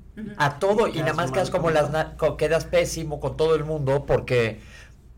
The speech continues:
Speaker 2: porque no te puedo decir, "Ale me invitó, Ale, Ale me invitó a comer ahorita, tú me invitaste a comer ahorita", les dije que sí a los tres, pero cada quien tenía un plan. Y si les digo que sí a todos, con dos voy a quedar mal.
Speaker 1: Ujú.
Speaker 3: Ujú.
Speaker 2: Eh, pero, y es así para todo, "Oye, hay una cena", "Sí voy", pues no, y digo, "¿Por qué no dices que no?". Me dices, "Que se la van a tomar mal".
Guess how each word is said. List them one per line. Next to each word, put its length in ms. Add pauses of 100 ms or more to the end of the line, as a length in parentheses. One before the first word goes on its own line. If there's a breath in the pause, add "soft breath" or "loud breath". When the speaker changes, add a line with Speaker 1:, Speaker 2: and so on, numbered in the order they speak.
(140)
Speaker 2:
porque 240
no 140
te 140
puedo 160
decir, 180
"Ale 240
me 80
invitó, 340
Ale, 200
Ale 180
me 80
invitó 180
a 40
comer 180
ahorita, 300
tú 80
me 60
invitaste 320
a 20
comer 180
ahorita", 220
les 220
dije 160
que 100
sí 100
a 60
los 120
tres, 180
pero 180
cada 180
quien 140
tenía 180
un 80
plan. 180 (520 loud breath)
Y 140
si 140
les 140
digo 180
que 80
sí 120
a 80
todos, 240
con 240
dos 180
voy 140
a 80
quedar 260
mal. 260
Speaker 1:
Ujú. 380
Speaker 3:
Ujú. 240 (220)
Speaker 2:
Eh, 60
pero, 260
y 180
es 140
así 160
para 180
todo, 380
"Oye, 180
hay 100
una 140
cena", 320
"Sí 220
voy", 320 (120)
pues 180
no, 320 (120)
y 160
digo, 220
"¿Por 120
qué 80
no 60
dices 160
que 100
no?". 60
Me 60
dices, 180
"Que 80
se 140
la 80
van 100
a 80
tomar 260
mal". 200